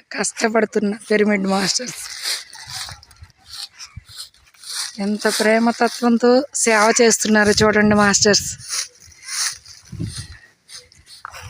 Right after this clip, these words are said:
చూసి ఆనందించి వీళ్ళకి లైక్ చేసి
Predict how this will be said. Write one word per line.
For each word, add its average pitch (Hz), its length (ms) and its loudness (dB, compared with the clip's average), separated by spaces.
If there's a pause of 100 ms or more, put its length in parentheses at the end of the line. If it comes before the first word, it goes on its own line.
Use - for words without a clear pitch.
(760)
చూసి 262 440 4 (300)
ఆనందించి 247 800 6 (1040)
వీళ్ళకి 233 420 4 (500)
లైక్ 226 500 4
చేసి 226 360 4